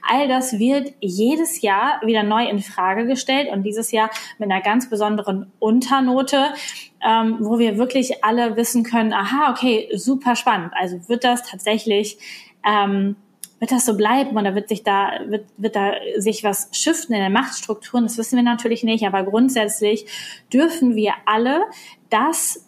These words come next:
oder die Menschen, die uns führen, in Frage stellen und da dafür sorgen, wirklich zu schauen, ist es richtig, dass diese Menschen, dieses System uns führt? Möchte ich dem folgen? Ist es richtig? Und,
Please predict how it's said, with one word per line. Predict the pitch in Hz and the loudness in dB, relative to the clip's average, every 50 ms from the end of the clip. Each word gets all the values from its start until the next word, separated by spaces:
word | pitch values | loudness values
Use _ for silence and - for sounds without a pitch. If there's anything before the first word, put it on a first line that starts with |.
| _ _ | _ _
oder | - 226 208 208 190 185 | 0 2 2 2 2 0
die | 180 - 233 262 320 | 2 2 2 4 4
Menschen, | 320 269 240 240 262 262 - - 285 285 277 285 - | 4 4 4 4 2 2 0 0 0 0 0 -2 -2
die | 202 202 233 - | -2 0 0 0
uns | - 220 220 226 220 - - - - _ | 2 2 2 2 2 0 -4 -8 -12 _
führen, | - - - - 262 285 277 285 285 294 320 277 - | -10 -4 0 0 2 2 2 0 0 0 -2 -2 -2
in | 233 214 | -2 -4
Frage | 202 - - 190 185 196 220 240 | -4 -2 0 0 0 2 0 -2
stellen | 240 - - 262 277 302 381 508 - - - - - - - - | -2 0 0 0 2 0 0 -4 -6 -10 -16 -18 -18 -18 -14 -6
und | - 214 208 202 | -2 -2 0 2
da | 214 214 254 | 2 2 2
dafür | 254 247 247 - 233 208 | 2 0 0 -2 -2 -2
sorgen, | 196 220 220 233 262 254 247 233 | 0 2 2 2 2 2 2 0
wirklich | 233 233 240 226 - | 0 -2 -4 -4 -4
zu | - 220 | -6 -6
schauen, | - - - 214 202 202 220 254 277 269 - - - - _ | -6 -2 0 0 2 2 2 2 0 0 -4 -10 -18 -20 _
ist | - 285 311 - - | -2 0 0 0 0
es | 262 240 - | -2 -2 0
richtig, | 226 254 285 285 285 - 190 175 175 - | 0 0 0 0 0 0 -2 -2 -2 -2
dass | 214 202 190 - - - | -4 -4 -4 -6 -4 -2
diese | 226 233 262 262 247 254 254 254 254 262 262 - - | 2 2 2 2 2 2 2 2 2 2 0 -2 -2
Menschen, | 202 208 220 247 294 302 285 247 | 0 2 2 2 2 2 2 0
dieses | 214 220 220 220 214 - | 2 2 0 -2 -2 -2
System | 214 202 - - - 220 220 233 240 247 240 - - - - - | -4 -4 -4 -4 -2 0 2 2 2 0 0 -4 -10 -20 -6 0
uns | 240 240 233 226 - - - | 2 4 4 4 2 -2 -4
führt? | - - 254 262 285 320 330 - | -2 0 2 2 2 2 0 0
Möchte | 226 214 233 247 240 - - 240 | 2 2 2 2 2 0 0 0
ich | 233 - 220 226 196 - - - _ _ - | 0 2 0 -2 -2 -4 -10 -14 _ _ -2
dem | 208 196 196 196 190 | 0 2 2 0 0
folgen? | 196 - - - 214 214 226 254 254 302 311 | -2 -4 -2 0 0 2 2 2 2 0 -2
Ist | 247 - - - - | -2 -2 -4 -4 -4
es | 196 - - | -4 -2 -2
richtig? | 208 214 214 - 240 247 262 254 - - - - - - - _ _ | -2 -2 0 0 0 0 0 -2 -6 -12 -14 -16 -18 -20 -20 _ _
Und, | - 214 214 214 214 214 214 214 | 0 2 2 4 2 2 2 0